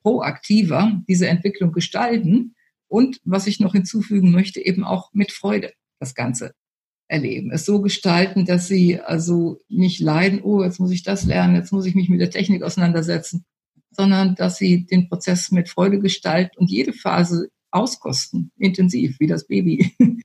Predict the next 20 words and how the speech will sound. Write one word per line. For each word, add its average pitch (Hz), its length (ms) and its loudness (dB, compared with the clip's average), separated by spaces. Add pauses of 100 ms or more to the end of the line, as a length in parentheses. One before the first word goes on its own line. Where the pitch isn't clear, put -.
das 175 280 0
Krabbeln 202 340 2
auskostet 143 640 -6
oder 156 200 0
dass 160 200 -2
es 170 120 -10
im 165 220 2
Laufställchen 165 760 0
steht 190 440 -2
und 160 140 -6
an 165 100 0
den 165 120 0
Stimmen 160 600 2
rütteln 170 340 -4
kann. 131 320 -4 (1400)
Ja, 185 220 -2
darum 180 440 4
geht's - 300 -6
mir - 80 -10
dabei. - 420 -12